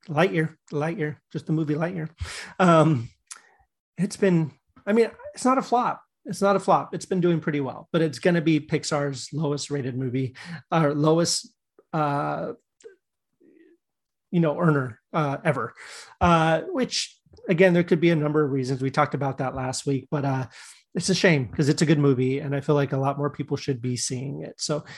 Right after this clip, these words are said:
you guys should definitely, definitely, definitely go check it out. Um, uh, let's talk some, uh,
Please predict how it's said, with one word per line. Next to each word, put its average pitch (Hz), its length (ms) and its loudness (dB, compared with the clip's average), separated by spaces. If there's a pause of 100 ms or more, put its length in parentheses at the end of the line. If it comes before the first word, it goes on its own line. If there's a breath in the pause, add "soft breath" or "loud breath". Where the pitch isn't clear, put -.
(180 loud breath)
you 175 80 2
guys 156 200 6
should 139 160 0
definitely, 143 400 -2
definitely, 131 420 -6
definitely 127 460 -8
go 127 240 -8
check 135 280 -10
it 135 60 -4
out. 139 320 -6 (300 loud breath)
Um, 143 400 2 (2000 soft breath)
uh, 185 120 8
let's 175 160 6
talk 240 180 2
some, 202 240 0
uh, 165 300 0